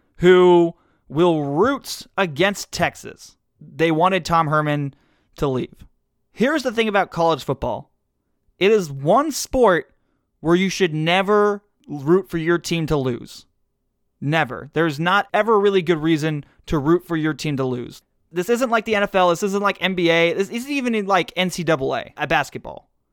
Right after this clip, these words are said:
If you lose, nothing good comes from it.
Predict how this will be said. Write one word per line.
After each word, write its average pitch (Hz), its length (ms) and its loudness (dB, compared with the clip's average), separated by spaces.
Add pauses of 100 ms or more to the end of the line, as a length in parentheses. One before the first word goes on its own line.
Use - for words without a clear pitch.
(360)
If 170 140 -4
you 247 160 0
lose, 226 480 0 (100)
nothing 196 380 0
good 165 200 0
comes 160 240 -4
from 123 160 -14
it. - 120 -18